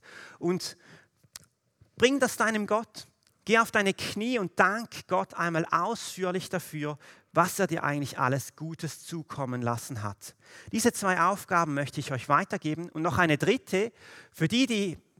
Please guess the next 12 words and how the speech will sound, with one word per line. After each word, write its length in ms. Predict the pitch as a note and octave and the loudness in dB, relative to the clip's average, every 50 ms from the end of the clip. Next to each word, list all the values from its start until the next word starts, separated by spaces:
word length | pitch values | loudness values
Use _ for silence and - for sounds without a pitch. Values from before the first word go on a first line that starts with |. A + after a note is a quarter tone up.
| _ _ | _ _
sich 220 | - - - D#3+ | -12 -8 -2 0
jetzt 360 | D3+ D#3 - - - - - | 0 0 0 -2 -8 -12 -4
keine 280 | - D3+ D#3 D#3+ F#3 F#3+ | 0 2 2 2 0 -2
von 140 | C#3 F3 F3 | -4 -4 -4
diesen 220 | - D#3 - D3 | -4 -4 -4 -2
aussuchen 560 | - C#3+ C#3+ F3+ G#3 - - G#3+ G3 - G3+ | 0 2 2 0 0 -4 -8 -10 -10 -10 -10
konnten, 420 | - - E3 E3+ F3+ E3+ F#3+ G#3 G3 - - - - - - - | -6 -4 -4 -4 -4 -6 -8 -12 -12 -14 -18 -20 -20 -20 -12 -4
möchte 280 | - F3 G3+ - - A#3 | 0 0 0 0 0 -2
ich 140 | - - | -2 0
die 140 | - - - | 0 2 4
Aufgabe 500 | - D#3 F#3 F#3 - - F3+ E3+ D3+ E3 | 6 4 4 2 0 -2 -2 -2 -2 -2
geben, 420 | D#3 D#3 D#3 D3+ D3+ D#3 D#3 E3 | 0 0 0 0 0 -2 -6 -8